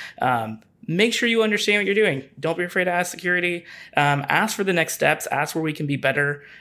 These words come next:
Um, the more you ask, the more you'll be in control, and the easier it'll be is to ma-, like, to manage between your apps and, and share with other teams and just empower them.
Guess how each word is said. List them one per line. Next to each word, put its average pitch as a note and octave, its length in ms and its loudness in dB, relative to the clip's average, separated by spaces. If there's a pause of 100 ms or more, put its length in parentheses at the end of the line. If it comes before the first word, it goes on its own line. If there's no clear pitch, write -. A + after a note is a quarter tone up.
Um, C3 380 0
the C#3 120 0
more D#3 180 2
you F#3+ 120 2
ask, C#3 300 2
the C#3+ 80 -2
more B2 200 0
you'll C3 120 2
be C3 140 -4
in B2 100 -2
control, B2+ 480 -2
and A#2 80 0
the A2 180 -8
easier B2+ 280 -8
it'll A#2 100 -10
be A2+ 240 -10
is A2+ 200 -12
to A#2 180 -14
ma-, - 120 -10
like, A#2 180 -10
to - 100 -6
manage C#3 460 -6
between C3 280 -8
your B2+ 120 -10
apps D3+ 360 -10
and, B2+ 260 -10
and B2 220 -8
share B2+ 320 -2
with B2+ 140 -2
other - 260 -6
teams B2 380 -8
and A2+ 100 -12
just A#2+ 160 -12
empower B2+ 440 -6
them. A#2 260 -10